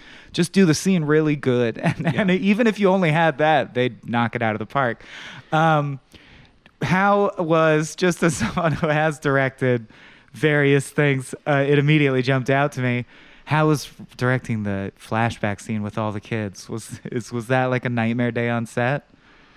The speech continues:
Speaker 1: Wrangling all the kids in the magician scene?
Speaker 2: Oh, no, not at all.
Speaker 1: Okay, we've
Speaker 2: Not
Speaker 1: had
Speaker 2: at all.
Speaker 1: terrible luck with that.
Speaker 2: No. You know, w-, in fact, uh, you know, you just, you, we didn't have a lot of time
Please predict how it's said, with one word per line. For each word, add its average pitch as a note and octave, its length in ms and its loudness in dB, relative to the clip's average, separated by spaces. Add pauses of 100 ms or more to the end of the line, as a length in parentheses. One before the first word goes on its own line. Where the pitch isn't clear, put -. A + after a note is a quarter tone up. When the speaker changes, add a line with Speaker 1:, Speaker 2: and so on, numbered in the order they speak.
(180)
Speaker 1:
Wrangling B2+ 400 0
all A#2+ 140 0
the A#2+ 80 -2
kids B2 300 -2
in A#2+ 60 -6
the A#2+ 80 -4
magician A#2 460 -4
scene? C#3 400 -6
Speaker 2:
Oh, A2+ 480 0
no, G#2+ 380 -4
not F#2 260 -8
at E2+ 100 -10
all. D2+ 220 -8
Speaker 1:
Okay, C3 240 -2
we've C#3 180 2
Speaker 2:
Not D#3 60 2
Speaker 1:
had C#3+ 100 0
Speaker 2:
at - 40 -14
all. - 40 -
Speaker 1:
terrible C3 380 -2
luck A2 200 -4
with G#2 140 -12
that. G2 260 -10
Speaker 2:
No. F#2+ 200 -20 (840)
You B2+ 120 -18
know, G#2 140 -16
w-, A2 200 -18 (100)
in A#2+ 120 -20
fact, A#2+ 440 -12
uh, G#2 280 -12 (2750)
you - 220 -4
know, G#2+ 60 -2
you A2 140 -6
just, C3+ 240 -12
you, B2 420 -10
we B2+ 160 -6
didn't C3+ 320 -8
have C3+ 120 -4
a A#2 40 -6
lot A2 160 -4
of F#2+ 80 -8
time G2+ 540 -4